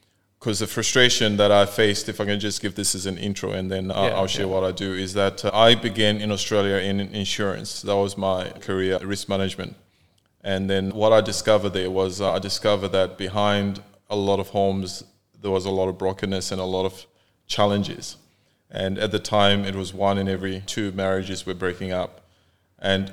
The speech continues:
Speaker 1: the sort of, uh, issues that led to that was a lot of pressures, and a lot of them were business, financial pressures. And you have to get that data when you're taking risk on insuring people. So I had the benefit of going into homes,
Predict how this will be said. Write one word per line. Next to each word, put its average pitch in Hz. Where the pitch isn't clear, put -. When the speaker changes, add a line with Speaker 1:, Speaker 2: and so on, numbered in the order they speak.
Speaker 1:
the 110
sort 123
of, 120
uh, 101
issues 98
that 101
led 104
to -
that 98
was 98
a 104
lot 98
of 95
pressures, 95
and 95
a -
lot 101
of 98
them 95
were 95
business, 98
financial 95
pressures. 98
And 104
you 107
have 117
to 120
get 107
that 98
data 101
when 95
you're 95
taking 98
risk 95
on 95
insuring 95
people. 92
So 92
I 95
had 101
the 107
benefit 98
of 90
going 95
into 95
homes, 117